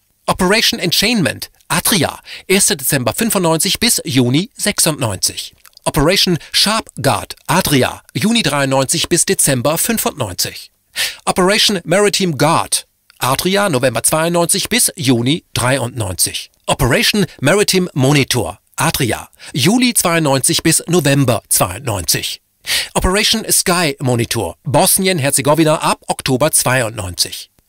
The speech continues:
Operation Deliberate Fork, Bosnien-Herzegowina ab zwanzigsten Juni achtundneunzig. Operation Endeavour, Bosnien-Herzegowina, Januar bis Dezember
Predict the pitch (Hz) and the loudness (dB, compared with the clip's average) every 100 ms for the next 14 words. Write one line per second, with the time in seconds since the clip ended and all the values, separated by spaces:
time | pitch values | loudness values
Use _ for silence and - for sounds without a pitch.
0 | - - 170 247 - 214 - - - 143 | -4 0 2 2 2 0 -2 -10 -2 0
1 | 208 196 180 - - 143 107 - - - | 2 2 2 -2 0 2 2 0 -10 -14
2 | - 135 170 214 - 214 208 151 123 - | -8 0 2 2 2 2 0 0 -2 2
3 | 135 156 147 165 - 247 - - 135 127 | 2 4 2 2 0 -2 -2 -2 0 0
4 | 143 165 143 156 202 - 120 - 123 120 | 0 2 2 2 0 -2 -4 -2 -4 -4
5 | 98 82 - - - _ _ - 185 170 | -4 -4 -4 -6 -18 _ _ -4 0 2
6 | 202 233 220 - 180 156 131 170 139 101 | 2 0 -2 -2 0 2 2 2 0 -2
7 | - - - 160 185 - 220 175 135 - | -8 -14 -6 0 0 2 0 0 0 0
8 | 135 147 165 160 151 - 123 139 165 202 | 2 2 2 2 0 -2 0 2 2 2
9 | 208 151 - - - 127 143 170 | 0 -2 -4 -2 0 0 -2 -4